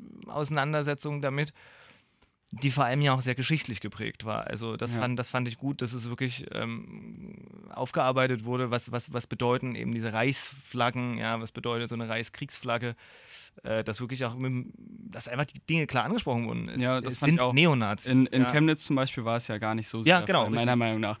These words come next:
Speaker 1: Auch
Speaker 2: Da
Speaker 1: bei
Speaker 2: gab's
Speaker 1: Pegida
Speaker 2: diesen,
Speaker 1: ging das oft
Speaker 2: diesen
Speaker 1: unter,
Speaker 2: einen
Speaker 1: ja.
Speaker 2: Typ da, der mit seiner, äh, Deutschland-Cappy da dann, <laughs> äh, dem, den Leuten gesagt hat, dass er nicht gefilmt werden darf und so weiter. Und sowas wurde zum Beispiel nicht aufgearbeitet, das wurde nur kurz so in den Raum gestellt.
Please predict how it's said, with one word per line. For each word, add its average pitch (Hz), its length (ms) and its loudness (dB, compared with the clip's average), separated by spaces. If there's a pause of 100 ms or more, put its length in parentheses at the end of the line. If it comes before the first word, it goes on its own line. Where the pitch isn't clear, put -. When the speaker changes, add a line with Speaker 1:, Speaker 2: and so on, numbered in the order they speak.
(100)
Speaker 1:
Auch 135 80 2
Speaker 2:
Da 123 80 2
Speaker 1:
bei 120 40 2
Speaker 2:
gab's 143 180 4
Speaker 1:
Pegida 190 180 6
Speaker 2:
diesen, 131 140 6
Speaker 1:
ging 123 100 0
das 120 140 -2
oft 147 100 -2
Speaker 2:
diesen 127 160 2
Speaker 1:
unter, 175 180 6
Speaker 2:
einen 147 160 4
Speaker 1:
ja. - 60 -6
Speaker 2:
Typ 113 400 -2
da, 147 300 4
der 120 400 4
mit 117 160 0
seiner, 110 560 0
äh, 101 200 -2
Deutschland-Cappy 123 800 -2
da 110 320 0
dann, 107 460 -2
<laughs> 135 360 6
äh, 127 40 4
dem, 120 400 0 (260)
den 123 80 2
Leuten 123 200 4
gesagt 123 280 2
hat, 123 100 -4
dass 110 160 -2
er 110 240 0
nicht 110 140 -4
gefilmt 135 300 0
werden 127 200 4
darf 123 260 2
und 110 120 -4
so 117 140 -4
weiter. 123 400 0 (200)
Und 110 260 -6
sowas 135 260 4
wurde 131 140 0
zum 131 140 0
Beispiel 120 300 2
nicht 113 160 -2
aufgearbeitet, 131 840 2
das - 140 -12
wurde 117 140 -4
nur 117 120 -2
kurz - 340 -6
so 110 180 -8
in 113 60 -2
den 107 100 -2
Raum 113 240 0
gestellt. 139 480 -4